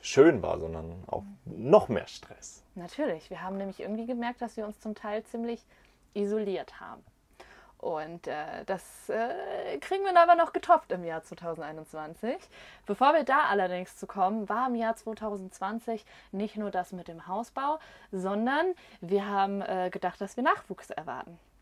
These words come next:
Speaker 2: Wir hatten, äh, den positiven Schwangerschaftstest und allerdings, äh, wie ihr vielleicht auch wisst, ist alles ganz anders gekommen. Es kam zu einer Fehlgeburt in Kombination mit einer geplatzten Eileiterschwangerschaft. Das hatte in Folge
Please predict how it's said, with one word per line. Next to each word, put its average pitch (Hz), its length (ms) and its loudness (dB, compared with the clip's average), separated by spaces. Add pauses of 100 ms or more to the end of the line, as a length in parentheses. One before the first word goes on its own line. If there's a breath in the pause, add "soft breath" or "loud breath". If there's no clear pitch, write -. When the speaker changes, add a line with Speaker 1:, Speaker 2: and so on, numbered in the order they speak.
(720)
Speaker 2:
Wir 175 480 2
hatten, 175 280 -6
äh, - 240 -8
den 196 120 -6
positiven 190 400 0
Schwangerschaftstest 277 920 -6
und 208 340 -2
allerdings, 190 460 -4 (160)
äh, 170 200 -10
wie 175 120 -12
ihr 170 160 -8
vielleicht - 460 -10
auch - 120 -16
wisst, 277 260 -2 (300 loud breath)
ist 208 180 0
alles 233 320 2 (220 loud breath)
ganz 208 200 -4
anders 208 260 -4
gekommen. - 340 -14 (140)
Es - 160 -12
kam 196 200 -4
zu - 120 -10
einer 185 180 -8
Fehlgeburt 262 520 -4
in 196 120 -10
Kombination 190 480 -6
mit 196 140 -8
einer 180 180 -8
geplatzten - 540 -12
Eileiterschwangerschaft. - 960 -8
Das 190 180 -8
hatte 208 280 -6
in 190 200 -8
Folge 240 540 -2